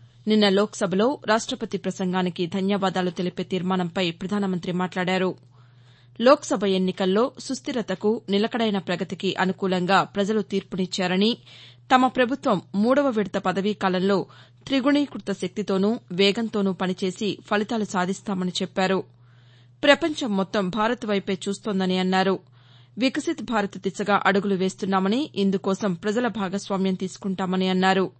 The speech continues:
భారత్ ప్రథమ్ నినాదాన్ని మరింత ముందుకు తీసుకువెళ్తామని ప్రధానమంత్రి ఈ సందర్భంగా పేర్కొన్నారు. నీట్ పరీక్ష పేపర్ అవకతవకలకు పాల్పడిన వారిపై కఠిన చర్యలు తీసుకుంటామని ఆయన వెల్లడించారు.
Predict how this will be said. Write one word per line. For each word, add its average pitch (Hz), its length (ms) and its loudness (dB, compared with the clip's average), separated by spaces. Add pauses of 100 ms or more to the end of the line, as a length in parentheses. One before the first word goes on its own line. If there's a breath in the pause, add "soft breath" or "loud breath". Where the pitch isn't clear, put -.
(560 soft breath)
భారత్ 269 500 4
ప్రథమ్ 202 360 0
నినాదాన్ని 196 680 2
మరింత 220 300 2
ముందుకు 190 360 -2
తీసుకువెళ్తామని 185 840 -2
ప్రధానమంత్రి 196 760 -2
ఈ 202 80 -2
సందర్భంగా 190 500 -4
పేర్కొన్నారు. 190 640 -2 (840 soft breath)
నీట్ 302 260 4
పరీక్ష 208 360 -2
పేపర్ 202 480 -2
అవకతవకలకు 202 680 -2
పాల్పడిన 190 460 0
వారిపై 185 380 0
కఠిన 226 360 -4
చర్యలు 190 380 -4
తీసుకుంటామని 190 840 -2
ఆయన 190 160 2
వెల్లడించారు. 185 680 0